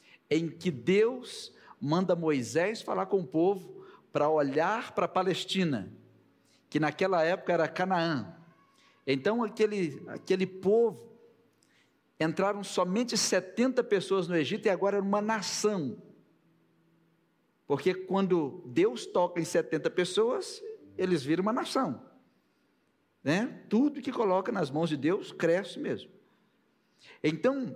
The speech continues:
agora aquela nação tá olhando ali pra Palestina, olhando pra, pra Canaã, e Deus mandou eles olharem pra os dois montes mais alto, mais altos de Canaã.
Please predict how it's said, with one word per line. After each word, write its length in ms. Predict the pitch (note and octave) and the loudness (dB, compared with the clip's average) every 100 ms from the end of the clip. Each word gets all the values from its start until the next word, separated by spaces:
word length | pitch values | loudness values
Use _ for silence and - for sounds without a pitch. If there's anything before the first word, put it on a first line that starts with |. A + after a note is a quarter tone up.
| - | -4
agora 320 | D3 D#3+ G#3+ | 0 0 0
aquela 320 | G#3+ G#3 A#3 | 0 0 0
nação 420 | F#3+ D#3 - A3 | 0 -2 -2 -2
tá 140 | A#3+ G3 | 0 2
olhando 500 | F#3 D#3+ G3 B3+ G#3+ | 2 2 0 2 0
ali 240 | D3+ G3 | 0 -2
pra 180 | A#3 F3+ | -2 -2
Palestina, 640 | - E3 C#3+ - F#3 G#3 | 2 2 0 -2 -2 2
olhando 400 | D#3+ D3 F3 A#3 | 2 2 2 0
pra, 380 | F#3 F3 D#3 B2 - - - _ | 0 0 0 -2 -8 -20 -20 _
pra 120 | D#3 | -2
Canaã, 640 | D3 E3+ D#3 C#3 G3+ B3 - - - - - - | 0 0 0 0 0 -2 -6 -18 -20 -20 -20 -4
e 80 | D#3 | -2
Deus 380 | C#3+ G#3 A#3 G#3 | 2 2 0 0
mandou 540 | A3 F#3+ D#3 G3+ A3 | 0 0 2 4 4
eles 360 | G#3 G3+ - - | 2 0 -8 -2
olharem 600 | E3+ D#3+ D3 E3+ F#3+ F#3+ F3 - | 2 2 2 2 2 -2 -6 -2
pra 480 | F3 D#3+ D3+ C#3 - | 0 2 0 -4 -4
os 180 | D#3+ C3 | -4 0
dois 380 | D3+ G3 F3 C3 | 2 2 2 -2
montes 680 | D#3 G3 A3 G#3+ G#3 - - | -2 0 -2 -2 -2 -4 -6
mais 760 | D#3 E3+ F#3+ A3 B3 E3 C3+ | 0 2 2 0 -4 -6 -2
alto, 720 | D#3+ D#3+ G#3 - - A#3+ - - - _ _ _ - | 0 0 -2 -4 -2 -2 -4 -14 -20 _ _ _ -4
mais 360 | D#3 A3+ G3+ F3+ | -2 0 0 0
altos 600 | G3 A#3 B3 A#3+ - - _ _ | 0 -2 -6 -6 -10 -20 _ _
de 120 | D3 | -6
Canaã. 540 | D3+ G3+ G3 A3 E3 | -2 0 2 0 -2